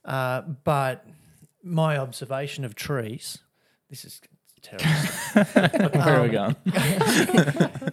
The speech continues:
Speaker 1: <laughs> is they don't produce fruit all year round.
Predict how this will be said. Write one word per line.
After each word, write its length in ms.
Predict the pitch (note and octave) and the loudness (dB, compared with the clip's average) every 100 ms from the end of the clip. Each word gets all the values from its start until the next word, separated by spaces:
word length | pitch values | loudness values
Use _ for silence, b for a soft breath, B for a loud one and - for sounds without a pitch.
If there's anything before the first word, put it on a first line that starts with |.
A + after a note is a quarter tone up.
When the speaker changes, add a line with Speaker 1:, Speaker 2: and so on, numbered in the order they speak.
| - | -10
Speaker 1:
<laughs> 100 | _ | _
is 160 | F#3+ D3+ | -8 0
they 220 | A3 C#4+ | 2 2
don't 280 | B3+ G#3+ G#3+ | 2 2 0
produce 440 | F3+ C3+ E3 D3 | -2 0 -2 -2
fruit 320 | - F3 D#3 - _ - | -2 -2 -2 -6 _ -2
all 320 | F3 F3 E3 | 0 2 0
year 280 | C#3 D3+ C#3+ | 0 -2 0
round. 540 | D#3 E3+ A#2+ A2 - | 0 -2 -4 -10 -20